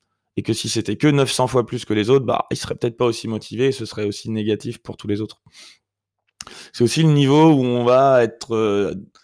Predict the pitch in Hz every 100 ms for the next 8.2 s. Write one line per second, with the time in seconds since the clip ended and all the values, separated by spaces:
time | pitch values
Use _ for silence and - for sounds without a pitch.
0 | _ _ 110 117 131 143 135 113 107 135
1 | 151 156 - 110 - 123 127 143 _ 117
2 | - 113 110 110 123 110 110 113 131 139
3 | 117 101 101 98 104 _ _ _ _ _
4 | _ - - 95 - 113 101 - 104 110
5 | 123 - 104 101 107 107 104 104 104 127
6 | 127 113 117 120 127 117 113 107 104 113
7 | 120 117 107 104 110 120 110 - 110 107
8 | 110 -